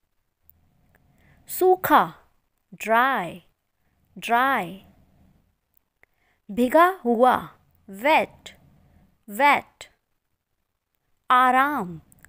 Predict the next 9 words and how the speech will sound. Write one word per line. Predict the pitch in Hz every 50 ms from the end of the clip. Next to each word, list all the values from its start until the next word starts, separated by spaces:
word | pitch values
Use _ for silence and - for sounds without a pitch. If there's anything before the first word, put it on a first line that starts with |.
| _ _ -
कंफर्ट, | 220 214 214 214 196 - - 302 320 302 247 175 - - _ - - _ _ _ _ _ _ _ _ _ _ _ _
कंफर्ट। | - 220 214 214 214 196 - - 302 311 311 262 208 175 - - _ _ _ _ _ _ _ _ _ _ _ _ _ _ _ _ _ _ _ _ _ _ _ _ _ _ _ _ _ _ _ _ - 226
बेचैनी, | 208 285 320 359 349 - - 277 220 202 202 202 208 247 269 240 175 185 - _ _ _ -
डिस्कम्फर्ट, | 196 180 180 285 330 - - - - - 262 240 226 214 208 - - 226 220 202 185 170 - - - - _ _ _ _ _ _ - _ _ -
डिस्कम्फर्ट। | 202 190 269 320 - - - - 269 254 233 226 220 - - 240 233 202 180 185 - _ _ _ _ _ _ _ _ _ _ _ _ _ _
समारोह, | - - 294 285 285 285 302 311 311 311 302 311 339 349 349 302 226 170 - - _ _ _ -
सेरेमनी, | - - 254 233 220 214 220 226 240 262 320 359 381 381 330 254 208 185 185 185 _ _ _ _ _ _ _ _
सेरेमनी। | - - - - 262 240 240 233 240 254 269 302 339 359 359 330 269 226 190 190 196 - _ _ _ _ _ _ _ _ _ _ _ _ _ _ _ _ _ _ _ _ _ _ _ _ _ _ _ _ _ -
बचपन, | 202 240 294 370 427 - - - - 339 262 202 185 175 175